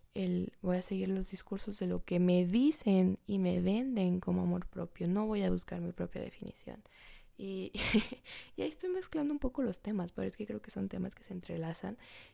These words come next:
El, el que te vendan el amor propio, el que ya te vendan amor propio, ya te vendan autocuidado, ya te vendan todo, o sea, y, y genuinamente ahora este, este es tipo de marketing. Ahora ya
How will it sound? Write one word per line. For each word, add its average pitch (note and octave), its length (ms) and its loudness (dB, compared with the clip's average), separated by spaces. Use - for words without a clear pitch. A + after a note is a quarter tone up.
El, F#3 380 -6
el F3 200 -8
que F3+ 120 -14
te E3+ 140 -8
vendan F3+ 400 -4
el E3+ 120 -2
amor F3+ 280 -2
propio, A#3 540 -4
el F3+ 120 -2
que G3 100 -6
ya G#3+ 80 -4
te - 100 -6
vendan C4 240 0
amor G#3 200 0
propio, C#4 340 -6
ya A3 120 -2
te G3+ 120 -8
vendan G#3 320 -2
autocuidado, G3+ 680 -4
ya G#3+ 120 -4
te G#3 140 -10
vendan G#3 280 -2
todo, F#3+ 360 2
o F3 60 -4
sea, F3 260 -2
y, - 180 0
y A3 60 4
genuinamente B3+ 800 2
ahora A3+ 260 2
este, A3+ 340 -6
este - 280 -2
es A3+ 100 -2
tipo - 280 -4
de G#3 60 2
marketing. G3+ 520 -2
Ahora A3 260 0
ya G3+ 480 -4